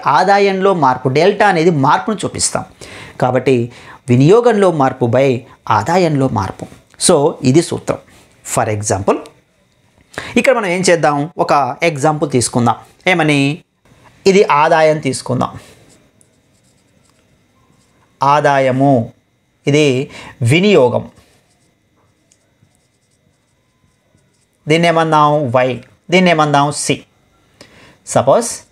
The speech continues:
ఆదాయము వంద అందాం. వినియోగం ఎంత? సపోజ్ అరవై. ఆదాయము రెండు వందలు. వినియోగం ఎంత? వంద. ఆదాయం అనేది మూడు వందలు. వినియోగం అనేటువంటిది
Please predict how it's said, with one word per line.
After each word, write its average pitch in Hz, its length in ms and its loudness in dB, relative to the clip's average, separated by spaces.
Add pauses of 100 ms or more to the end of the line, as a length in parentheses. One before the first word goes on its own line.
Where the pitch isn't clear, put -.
(200)
ఆదాయము 127 500 0
వంద 120 220 -2
అందాం. 127 220 -2 (1160)
వినియోగం 247 520 2
ఎంత? 160 160 -2 (380)
సపోజ్ 139 340 2 (240)
అరవై. 127 220 -2 (1040)
ఆదాయము 131 720 2 (340)
రెండు 123 280 2
వందలు. 131 280 2 (560)
వినియోగం 208 500 4
ఎంత? 131 140 0 (540)
వంద. 123 200 2 (800)
ఆదాయం 185 440 2
అనేది 135 340 2 (320)
మూడు 123 200 4
వందలు. 131 260 2 (580)
వినియోగం 226 440 4
అనేటువంటిది 135 520 0